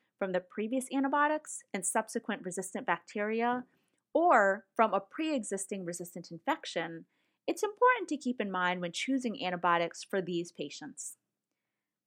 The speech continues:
This was an interesting study examining the appropriateness of antibiotics in dogs with septic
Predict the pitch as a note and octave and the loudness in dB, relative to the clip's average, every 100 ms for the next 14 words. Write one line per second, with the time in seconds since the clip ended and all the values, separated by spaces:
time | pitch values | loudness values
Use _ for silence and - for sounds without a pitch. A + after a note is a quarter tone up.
0 | - D5+ C#5+ G4 B3 A3 A3 - G3 - | 10 10 10 4 2 2 -2 -6 -8 2
1 | F#3+ F3+ F3+ E3+ - G#3 C#4 C4+ C4 A#3+ | 4 4 4 0 0 -2 2 2 4 2
2 | G#3+ - - - G#3 F#3 - D#3+ - E3+ | 0 -2 -6 -4 -2 -2 -4 -6 -4 -6
3 | - F#3+ E3+ D#3+ D#3+ D3+ - D#3+ E3 D#3+ | -4 -4 0 4 4 0 -6 -2 0 0
4 | - - D#3 - | -4 -6 -6 -6